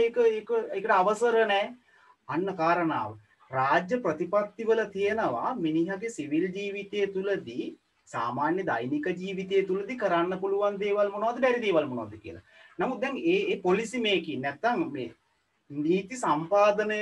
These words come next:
කරලා තියෙන්නේ, ප්‍රතිපත්ති සම්පාදනය කරලා තියෙන්නේ ආණ්ඩුව විසින්.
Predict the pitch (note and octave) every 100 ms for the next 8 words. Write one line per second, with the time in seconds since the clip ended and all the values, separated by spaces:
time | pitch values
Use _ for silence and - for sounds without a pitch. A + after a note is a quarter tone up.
0 | G3+ G#3 G3+ G3+ G3 G3 A#3+ B3 E3+ F#3
1 | G#3 G#3+ - A3+ G#3+ G3+ G3 F#3+ F#3+ F3+
2 | F#3 F3 G3+ B3 A3+ G#3 B3 A#3 D#3 B2+
3 | - -